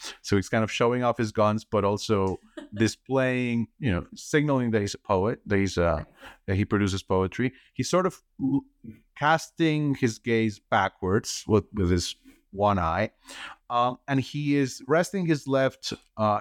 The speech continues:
hand on a very, very long c-, club that sort of runs between his legs, uh, as he's sitting. So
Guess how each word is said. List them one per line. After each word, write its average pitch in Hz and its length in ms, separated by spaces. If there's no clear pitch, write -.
hand 120 460
on 110 380
a 107 160
very, 127 380
very 104 340
long 95 300
c-, - 80
club 113 360
that 107 120
sort 113 220
of 107 220
runs 120 340
between 104 320
his 92 300
legs, 104 580
uh, 98 240
as 107 180
he's 95 220
sitting. 87 520
So 117 640